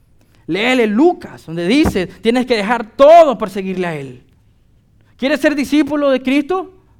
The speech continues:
Niégate a ti mismo. Toma tu cruz y síguele.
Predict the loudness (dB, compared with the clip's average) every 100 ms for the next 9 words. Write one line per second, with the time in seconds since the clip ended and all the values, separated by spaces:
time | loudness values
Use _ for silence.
0 | _ _ _ _ _ _ _ _ _ -2
1 | 4 8 8 6 0 -2 0 0 0 -2
2 | -10 -14 -20 _ _ _ _ _ _ 4
3 | 4 4 0 -6 -4 -6 -6 -10 -8 -6
4 | 0 2 2 0 -4 -10